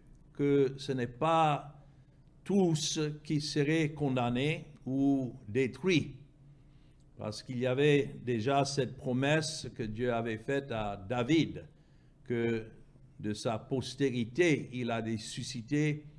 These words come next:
une postérité, c'est-à-dire Christ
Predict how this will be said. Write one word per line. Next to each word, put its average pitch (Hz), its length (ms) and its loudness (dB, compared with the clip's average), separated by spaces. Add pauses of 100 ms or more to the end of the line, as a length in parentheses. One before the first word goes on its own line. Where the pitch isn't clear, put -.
(880)
une 131 360 2
postérité, 135 880 0
c'est-à-dire 117 640 -2
Christ - 680 2